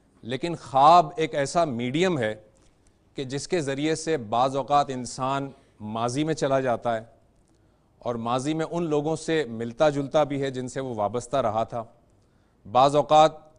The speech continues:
وہ ان لوگوں سے بھی ملاقات کر لیتا ہے خواب کے ذریعے سے جو اب اس دنیا میں نہیں ہیں۔ بالکل اسی طرح سے خواب ہی ایک ایسا میڈیم ہے جس کے ذریعے سے وہ مستقبل کے بارے میں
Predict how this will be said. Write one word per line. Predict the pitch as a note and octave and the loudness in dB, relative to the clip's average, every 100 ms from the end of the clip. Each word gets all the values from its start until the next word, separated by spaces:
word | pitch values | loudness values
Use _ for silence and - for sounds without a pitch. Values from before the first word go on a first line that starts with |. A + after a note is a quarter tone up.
| - | -8
وہ | C#3+ D3+ | -6 -2
ان | G#3+ G#3+ | 0 2
لوگوں | F3 F#3 | 2 0
سے | - | 0
بھی | F3+ | -2
ملاقات | F3 C3+ C3+ D3 D3+ D3+ | 0 4 4 6 4 4
کر | D3 C#3+ | -2 -2
لیتا | C3+ - | -2 -2
ہے | B2 | -2
خواب | - A#2 A#2 - | 0 -2 -2 -2
کے | |
ذریعے | A2+ G#2+ A2+ A2+ | -4 -4 -4 -6
سے | C3+ C#3 - _ _ | -6 -8 -12 _ _
جو | G2 B2+ | -6 -4
اب | C#3 | -2
اس | B2 | -4
دنیا | B2+ C3+ C3+ | -6 -4 -4
میں | C#3 | -4
نہیں | A#2+ G#2 A2+ | -6 -6 -8
ہیں۔ | G2+ D#2+ _ _ _ _ _ _ _ - - | -8 -12 _ _ _ _ _ _ _ -20 -8
بالکل | C#3+ A#3+ A3 | -4 0 0
اسی | F#3 | 0
طرح | F#3+ E3 C#3+ | 0 2 2
سے | - E3+ | 0 -6
خواب | - D3 D#3+ D#3 | -2 2 4 2
ہی | G3+ | 2
ایک | G#3 | 2
ایسا | E3 D3 D#3+ | 2 0 0
میڈیم | C3+ A#2+ C#3 D3+ | -2 -4 -4 -2
ہے | C#3 C#3+ - _ _ _ _ | -4 -6 -14 _ _ _ _
جس | A2 C#3+ | -10 -6
کے | - | -4
ذریعے | E3+ D3+ D3+ D#3+ | -2 0 -2 -4
سے | - E3 | -4 -4
وہ | E3 D3 | -2 -4
مستقبل | A2 B2+ - F3 C#3 F3+ | -6 -12 -6 -6 -2 -2
کے | F#3 E3 | 0 0
بارے | C#3 C3+ C#3+ | 0 0 -2
میں | C#3 | -6